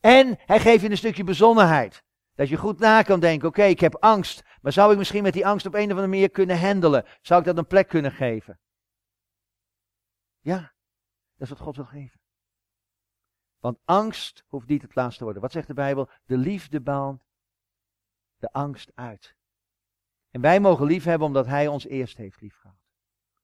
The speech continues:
Dus angst, als je die hebt van tijd tot tijd, is logisch. Maar je zult ermee moeten leren dealen en God wil ons daarin leiden. Overweldigd door gevoelen van zondigheid. Wat bedoel ik daar nou weer mee?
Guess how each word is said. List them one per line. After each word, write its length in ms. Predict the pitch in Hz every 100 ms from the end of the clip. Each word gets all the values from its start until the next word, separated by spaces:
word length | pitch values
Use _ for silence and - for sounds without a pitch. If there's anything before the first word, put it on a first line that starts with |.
| _ _ -
Dus 240 | 135 -
angst, 400 | 226 262 269 -
als 180 | 208 190
je 80 | 185
die 140 | 196
hebt 260 | 175 165 -
van 140 | 139
tijd 240 | 160 165
tot 100 | 160
tijd, 240 | 151 147 131
is 160 | 131
logisch. 540 | 127 123 117 110 117 - _ _
Maar 120 | 117
je 80 | 123
zult 200 | 117 190
ermee 180 | 165 160
moeten 240 | 156 147
leren 320 | 139 135 127
dealen 340 | 127 120 117 117 _
en 120 | - 117
God 260 | - 135
wil 180 | 131 127
ons 180 | 120 113
daarin 360 | 120 113 113
leiden. 380 | 110 101 95 95 _ _ _ _ _ _ _ _ _ _ _ _ _ _ _ _ _ _ _ _ _ _ _ _ _ _ _ _ _ _ _ _ _ _ _ _ _
Overweldigd 600 | - 165 175 240 247 214
door 140 | 190 170
gevoelen 420 | - 220 247 220
van 160 | 185
zondigheid. 720 | 143 170 233 165 - 117 90 -
Wat 120 | 139
bedoel 160 | 151 170
ik 80 |
daar 120 | 156 185
nou 100 | 165
weer 120 | 135
mee? 240 | 120 82